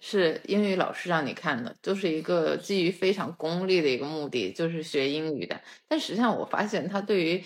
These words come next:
应试英语，它其实没有什么太大的作用，它无非就是练练你的听力，然后还有增进一下你的口语，但是它的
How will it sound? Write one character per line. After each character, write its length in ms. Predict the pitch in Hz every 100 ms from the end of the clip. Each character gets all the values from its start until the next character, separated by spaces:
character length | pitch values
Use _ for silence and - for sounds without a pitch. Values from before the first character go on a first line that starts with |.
| - -
应 140 | 311
试 220 | 269 -
英 220 | 208 208
语， 80 | 196
它 140 | 147 180
其 160 | -
实 120 | 180
没 160 | 185 170
有 140 | 175
什 120 | 156 135
么 80 | 143
太 180 | -
大 140 | 196 180
的 240 | 165 143
作 240 | 160 226 170
用， 260 | 143 - - - - _
它 120 | 233
无 100 | 214
非 160 | 226
就 100 | 220
是 140 | 233 226
练 160 | 226
练 160 | 214 202
你 100 | 165
的 140 | 127
听 420 | 143 - 202 196 -
力， 220 | - 214
然 200 | 160 135
后 220 | 175 170 160
还 160 | 165
有 80 | 170
增 320 | 170 202 208
进 160 | 208 202
一 20 |
下 160 | 196 175
你 80 |
的 140 | 135 110
口 280 | - 147 143
语， 60 |
但 180 | 104 214
是 120 | 220
它 220 | 196 202
的 260 | 196 170 170